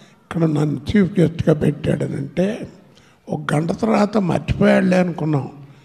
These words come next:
జంజాల గారు అంటాడు, "గుమ్మడి గారు, మీరు అలా బాధపడకూడదు, మీరు గుమ్మడి, మిమ్మల్ని శుభకార్యాలకే వాడుకుంటాం" అన్నాడు.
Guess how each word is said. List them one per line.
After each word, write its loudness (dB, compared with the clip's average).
జంజాల 4
గారు 4
అంటాడు, 0
"గుమ్మడి 2
గారు, 8
మీరు 0
అలా 2
బాధపడకూడదు, 0
మీరు 4
గుమ్మడి, 2
మిమ్మల్ని -2
శుభకార్యాలకే 4
వాడుకుంటాం" 2
అన్నాడు. -12